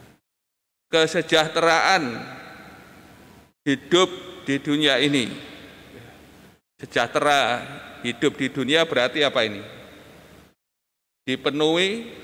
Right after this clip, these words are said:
segala kebutuhan pokoknya. Tidaknya itu mungkin, ya, tabungannya di bank itu tidak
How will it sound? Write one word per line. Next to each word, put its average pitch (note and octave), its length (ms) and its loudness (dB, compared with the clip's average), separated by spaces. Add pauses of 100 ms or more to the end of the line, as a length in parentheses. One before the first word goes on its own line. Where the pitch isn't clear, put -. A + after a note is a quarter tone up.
(1120)
segala C#3 640 4 (640)
kebutuhan C#3+ 720 0
pokoknya. C#3 720 0 (1040)
Tidaknya A#2+ 400 0
itu C3 240 -2
mungkin, C3 320 0
ya, A2 160 -2 (1200)
tabungannya C3+ 880 2 (1400)
di A#2+ 80 -8
bank B2+ 400 2
itu D3 480 -2 (320)
tidak A#2+ 260 0